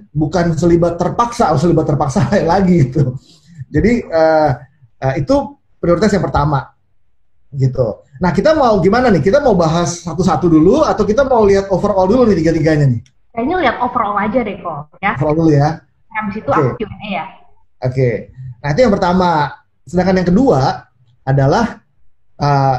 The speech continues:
Speaker 1: kalau yang pertama tadi find your sainthood calling, temukan panggilan kekudusanmu. Yang kedua itu adalah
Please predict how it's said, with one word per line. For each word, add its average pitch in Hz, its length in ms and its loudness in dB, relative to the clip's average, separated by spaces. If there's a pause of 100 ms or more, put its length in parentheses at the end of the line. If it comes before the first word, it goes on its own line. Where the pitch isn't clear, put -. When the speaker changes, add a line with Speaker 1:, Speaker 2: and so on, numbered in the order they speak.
Speaker 1:
kalau 175 120 2
yang 180 120 2
pertama 180 240 0
tadi 185 180 0
find 202 400 0
your 175 640 2
sainthood 175 640 2
calling, 175 460 2
temukan 156 400 -2
panggilan 147 400 2
kekudusanmu. 139 500 0
Yang 170 220 0
kedua 147 240 2
itu 240 100 0
adalah 202 400 0